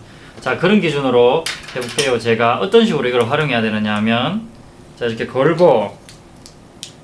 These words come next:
그리고 이제 빨간색 밴드를 옆구리에 이렇게 씌우는 거죠. 자.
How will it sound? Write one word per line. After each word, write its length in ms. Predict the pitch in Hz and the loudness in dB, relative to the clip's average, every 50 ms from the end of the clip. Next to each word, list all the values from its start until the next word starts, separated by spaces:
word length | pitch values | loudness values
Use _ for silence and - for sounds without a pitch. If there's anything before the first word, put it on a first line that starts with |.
| - - - - - - - - - - - | -20 -10 -8 -8 -8 -8 -10 -12 -10 -8 -8
그리고 200 | 139 143 135 135 | -6 -6 -8 -8
이제 140 | 123 123 117 | -8 -8 -6
빨간색 460 | 113 147 147 160 185 185 170 151 131 | -4 -4 0 0 0 -2 -2 -4 -4
밴드를 480 | 147 147 139 135 135 131 151 170 170 135 | -4 -4 -2 -4 -2 0 0 0 0 -2
옆구리에 380 | 120 110 117 143 131 131 120 110 | -4 -4 -4 -6 -4 -2 0 -2
이렇게 280 | 110 110 110 113 - 113 | 0 -2 -4 -6 -8 -10
씌우는 360 | - - 202 196 - 113 95 | -8 -4 -4 -4 -4 -4 -6
거죠. 220 | 98 92 92 92 87 - - - - - - - - - - - - - - - - - - - - - - - | -8 -10 -12 -14 -18 -20 -20 -20 -20 -20 -20 -20 -20 -20 -20 -20 -20 -20 -20 -20 -20 -20 -20 -20 -20 -20 -20 -20
자. 60 | 117 | -18